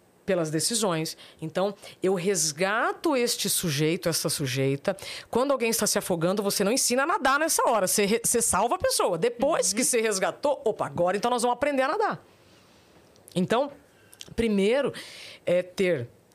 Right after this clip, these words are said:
Speaker 1: responsabilidade. Não tem uma pessoa que passa por mim, Yas, que eu sinto que precisa de ajuda e eu não ajudo. E quem me conhece sabe disso.
Speaker 2: Uhum.
Speaker 1: Seja pelo direct, é, seja porque foi numa palestra numa empresa e depois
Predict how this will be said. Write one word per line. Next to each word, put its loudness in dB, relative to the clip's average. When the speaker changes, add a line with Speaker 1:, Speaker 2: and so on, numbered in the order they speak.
Speaker 1:
responsabilidade. 0
Não 2
tem -2
uma 2
pessoa 0
que -12
passa -2
por 0
mim, 2
Yas, -2
que -2
eu 2
sinto 0
que -4
precisa 0
de 2
ajuda 0
e 2
eu 2
não 0
ajudo. -4
E -4
quem -2
me 0
conhece 0
sabe -2
disso. -6
Speaker 2:
Uhum. -8
Speaker 1:
Seja 0
pelo -8
direct, -2
é, 0
seja 0
porque -4
foi -4
numa 2
palestra 0
numa 2
empresa 0
e -2
depois 0